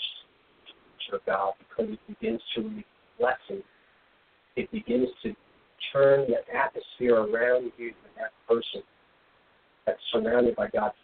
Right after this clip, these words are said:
kingdom. And it is always God's kingdom, the revelation of His goodness, and being bathed in the reality of love that causes one to turn to His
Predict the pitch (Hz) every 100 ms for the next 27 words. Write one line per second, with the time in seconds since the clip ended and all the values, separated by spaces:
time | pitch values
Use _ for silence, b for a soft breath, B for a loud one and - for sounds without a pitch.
0 | - 120 107 - - 113 107 220 - -
1 | 131 156 151 - 131 123 - _ - 123
2 | 110 95 _ - 104 117 123 123 117 -
3 | 113 104 - - 120 110 - _ - 117
4 | 113 110 - 123 139 131 110 208 208 113
5 | - - - - 143 131 - _ _ _
6 | _ _ _ _ _ _ _ _ _ _
7 | _ - - - 151 143 110 104 104 -
8 | - - - 165 170 160 - 202 -